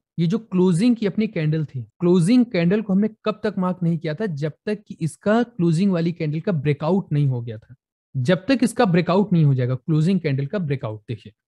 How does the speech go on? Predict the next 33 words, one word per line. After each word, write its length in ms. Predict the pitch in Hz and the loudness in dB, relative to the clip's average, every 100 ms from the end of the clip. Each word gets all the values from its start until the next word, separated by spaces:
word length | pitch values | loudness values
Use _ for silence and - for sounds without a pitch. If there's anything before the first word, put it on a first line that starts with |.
| _ 131 | _ -4
लिख 100 | 123 | -2
देते 220 | 123 127 | 0 0
हैं 80 | 123 | -2
यहाँ 60 | |
पर 320 | 202 233 - _ _ 143 | -2 -4 -6 _ _ -4
breakout 640 | 127 120 117 127 180 123 123 | -2 0 0 0 0 -2 -2
of 120 | 214 | -2
closing 600 | - _ 143 131 180 233 | -6 _ 0 2 2 -2
candle। 520 | 120 - - 120 107 - - | -6 -8 -2 -2 -2 -12 -6
माइक 340 | 131 147 151 - | 0 0 0 0
अनम्यूट 300 | 156 165 156 | 4 4 4
कीजिए 220 | 165 160 | 0 0
अपना, 280 | 151 156 160 | 0 0 0
क्लास 420 | 151 143 143 - - | -2 -2 -2 -2 -4
से 60 | |
हम 60 | 151 - | -4 -2
फौरन 300 | 151 156 170 | -2 0 2
आउट 180 | 160 151 | 0 0
कर 100 | 147 | -4
देंगे 220 | 135 139 | -2 -2
आपको, 260 | 127 - 131 - _ _ _ _ _ _ 143 | -2 -6 -16 -20 _ _ _ _ _ _ -4
ये 80 | 127 | 0
लास्ट 300 | 135 151 156 | 2 2 2
वार्निंग 280 | 147 139 | 4 4
है, 120 | 127 123 _ _ _ _ - | 2 -2 _ _ _ _ 0
तुरंत 200 | 180 175 | 0 2
अपना 180 | 175 | 2
माइक 200 | 160 160 | 2 4
अनम्यूट 220 | 156 151 135 | 4 2 0
कीजिए। 240 | 123 131 - _ _ - | -4 -6 -10 _ _ 4
ये 100 | 180 | 6
मेरी, 300 | 208 220 | 6 6
अ, 60 | 254 | 2